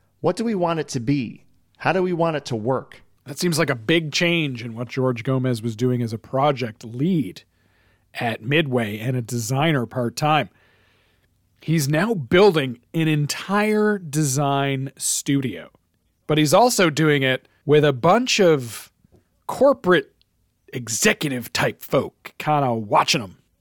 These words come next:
Speaker 2: So this is when I think the massive task and understanding of that task creates a level of panic for George.
Speaker 1: George says, "I was having a tough day at Stern early on in my tenure there.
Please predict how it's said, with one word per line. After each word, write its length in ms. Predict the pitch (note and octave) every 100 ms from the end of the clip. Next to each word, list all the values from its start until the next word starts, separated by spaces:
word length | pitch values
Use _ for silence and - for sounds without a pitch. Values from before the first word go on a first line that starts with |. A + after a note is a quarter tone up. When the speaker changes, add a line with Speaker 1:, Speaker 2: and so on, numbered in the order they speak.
| -
Speaker 2:
So 160 | E3+
this 180 | B3+ C#4
is 140 | A#3+
when 180 | F#3 G3
I 80 | E3+
think 240 | D#3 D#3+
the 120 | D3+ C#3+
massive 600 | C#3 F#3 G#3 F3 D3 -
task 680 | - F3+ E3 C3+ B2+ - - _ _ _ _ _ _
and 320 | F3 F3 E3+ D#3
understanding 1040 | F3+ A#3+ A3 - G3+ G#3 G3+ D3+ C#3 B2
of 300 | D#3 A#3+ G#3
that 240 | D#3 A2+
task 480 | - A2+ G2 - - _ _ _ -
creates 480 | - D#3+ E3 D#3+ -
a 100 | -
level 440 | D#3 G#3 C#4 C#4+ B3
of 240 | F3+ -
panic 680 | - - F3+ D3+ - - - _ _ _
for 220 | - A#2+
George. 520 | A2 F2+ D#2+ - - _ _ _
Speaker 1:
George 280 | - C3+ D3+
says, 560 | - A#2 F#2 C#3+ - - _ _ _ _ -
"I 80 |
was 120 | D3 E3
having 220 | A3 D#3+
a 60 |
tough 320 | - - F3 -
day 220 | D3 A#2+
at 100 | G2
Stern 540 | - - B2+ A2+ G#2+ -
early 320 | G3 G3+ D3+
on 220 | B2 G#2+
in 80 | G2
my 160 | F#2
tenure 460 | F2+ - G2+ G2 F2+
there. 320 | F2+ F2 E2